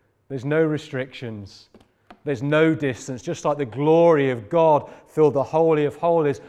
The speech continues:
the glory of God will fill the whole creation. It will permeate every single corner of it. And there we will bask in the warmth of God's goodness for all eternity.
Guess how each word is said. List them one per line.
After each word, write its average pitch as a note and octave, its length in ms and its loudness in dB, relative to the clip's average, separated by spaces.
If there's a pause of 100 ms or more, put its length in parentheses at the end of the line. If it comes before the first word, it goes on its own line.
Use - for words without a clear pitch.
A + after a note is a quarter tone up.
(100)
the D3 100 -6
glory D#3 500 4
of C3+ 160 -2
God D3+ 260 2
will C#3 300 0 (140)
fill D#3 280 2
the C#3 100 0
whole F3 380 2
creation. C#3+ 640 -2 (180)
It D3+ 100 -8
will D3 160 -4
permeate D3 720 -4
every C#3+ 440 -6
single C#3+ 440 -6
corner C3 440 -8
of G2+ 160 -10
it. - 400 -20 (1040)
And A#2 180 -12
there C3 220 -4
we B2+ 100 -6
will A#2+ 140 -6
bask B2+ 560 -8
in A2+ 80 -14
the G#2+ 80 -12
warmth A#2 500 -14
of G#2+ 80 -20
God's A2 240 -18
goodness A2+ 680 -20 (640)
for A2+ 180 -8
all A2+ 220 -4
eternity. G#2 640 -16